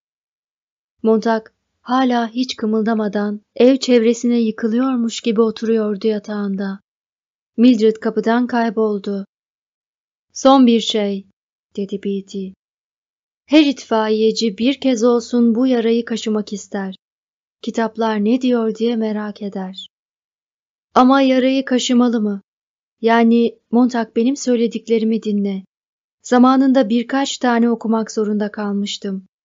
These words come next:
Ne yaptığımı anlamak için. Kitaplar hiçbir şey söylemiyor.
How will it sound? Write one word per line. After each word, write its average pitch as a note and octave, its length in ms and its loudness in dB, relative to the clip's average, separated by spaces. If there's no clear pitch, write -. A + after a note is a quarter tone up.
Ne A#3 100 2
yaptığımı A3+ 500 -2
anlamak G#3 460 -4
için. F#3+ 340 -10
Kitaplar A#3 720 -2
hiçbir B3 340 -4
şey A#3 280 -4
söylemiyor. G3+ 800 -6